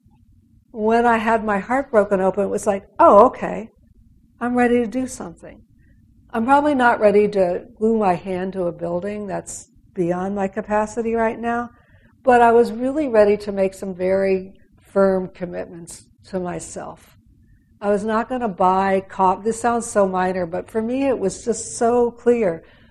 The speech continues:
Um, I was not gonna buy anything in a disposable container. If I didn't bring my own container, I wasn't gonna get it. I was not gonna buy anything on Amazon.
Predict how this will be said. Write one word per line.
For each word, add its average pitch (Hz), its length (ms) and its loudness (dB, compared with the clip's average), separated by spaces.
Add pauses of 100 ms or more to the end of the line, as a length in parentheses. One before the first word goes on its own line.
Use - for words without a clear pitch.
(160)
Um, 202 160 -4
I 214 80 2
was 202 180 4
not 226 220 0
gonna 240 180 -2
buy 196 300 2
anything 220 400 -2
in 208 100 -4
a 185 100 0
disposable 180 720 -4
container. 170 720 -12
If 196 120 -18
I 202 120 -4
didn't 233 280 -2
bring 202 280 0
my 202 200 -4
own 202 180 -10
container, 190 460 -6
I 170 60 -8
wasn't 175 420 -8
gonna 170 240 -14
get 160 240 -12
it. - 160 -20 (800)
I 214 160 2
was 208 200 0
not 233 240 2
gonna 226 260 -2 (260)
buy 190 340 0
anything 196 600 -4
on 170 200 -8
Amazon. 170 760 -10